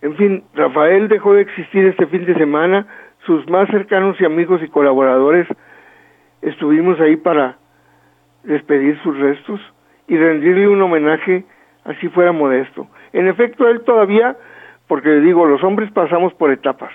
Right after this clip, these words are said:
o las mujeres. Y la etapa de los años setenta, ochenta y noventa fue la más rica y activa de Talamantes. Los últimos años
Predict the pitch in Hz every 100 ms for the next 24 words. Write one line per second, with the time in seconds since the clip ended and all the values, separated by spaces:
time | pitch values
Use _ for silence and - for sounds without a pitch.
0 | - 127 135 120 120 151 147 113 _ _
1 | _ _ _ _ _ _ _ - - _
2 | _ 175 165 160 220 220 254 240 202 151
3 | 139 175 196 175 151 - 180 196 185 151
4 | 143 180 196 196 170 139 139 151 151 202
5 | - - _ - 190 202 202 180 160 160
6 | 185 214 175 185 208 208 214 196 165 139
7 | _ 160 160 180 - - _ - 147 143
8 | 127 117 110 104 - - - _ - -
9 | - - - 156 170 208 247 233 220 226
10 | 233